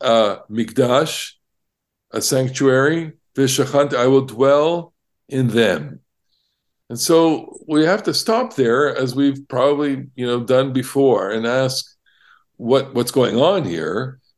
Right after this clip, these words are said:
but ask also about the context of this, the, the context in time. And I want to pose to you, uh, you know, two different interpretations. One,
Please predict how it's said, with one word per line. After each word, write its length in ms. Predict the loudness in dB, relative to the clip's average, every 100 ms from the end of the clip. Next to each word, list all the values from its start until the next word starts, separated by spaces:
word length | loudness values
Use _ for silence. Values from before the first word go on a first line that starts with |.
| _
but 160 | 0 0 -6 _
ask 420 | 0 2 2 0 2
also 460 | 2 4 4 4
about 200 | 4 0
the 80 | -2
context 760 | -6 -4 -2 0 -2 -4 -4 -4
of 180 | -6
this, 460 | -8 -10 -6 -6 -6 _ _ 0
the, 280 | 0 0 -4
the 80 | -8
context 640 | 0 2 4 2 0 -4
in 180 | -6 -8
time. 720 | -6 0 2 0 -6 -14 -20 _ _ -20 _
And 120 | 2
I 60 | 4
want 180 | 4 4
to 200 | 0 2
pose 300 | 4 4 2
to 140 | 2
you, 400 | 4 6 2 0 -10 _ _
uh, 320 | 2 4 4 0 -6 -12 -12 -14 _
you 180 | -10 -2
know, 140 | 0 -2
two 640 | -4 -2 0 -2 -4 -8 _ -20 -2
different 320 | 0 2 2
interpretations. 1120 | 2 0 -2 -2 0 0 0 -2 -4 -6 -6
One, 460 | 0 4 4 2